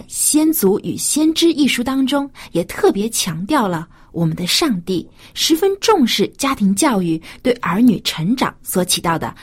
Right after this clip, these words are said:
至关重要的作用。她举例说，摩西在歌珊地的陋室当中撒母耳在忠心的哈拿手下，大卫在伯利恒的山地里，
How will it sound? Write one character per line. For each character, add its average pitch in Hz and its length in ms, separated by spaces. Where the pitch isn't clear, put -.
至 190 220
关 196 320
重 247 300
要 285 160
的 - 80
作 160 200
用。 160 240
她 220 120
举 175 160
例 190 140
说， 202 340
摩 247 240
西 359 360
在 214 280
歌 311 220
珊 339 300
地 320 160
的 175 240
陋 339 200
室 175 220
当 165 220
中 175 280
撒 - 180
母 415 60
耳 220 220
在 208 240
忠 262 280
心 269 200
的 - 80
哈 - 360
拿 214 200
手 202 220
下， 160 360
大 220 200
卫 190 280
在 277 160
伯 220 260
利 311 120
恒 202 160
的 233 80
山 349 400
地 339 220
里， - 240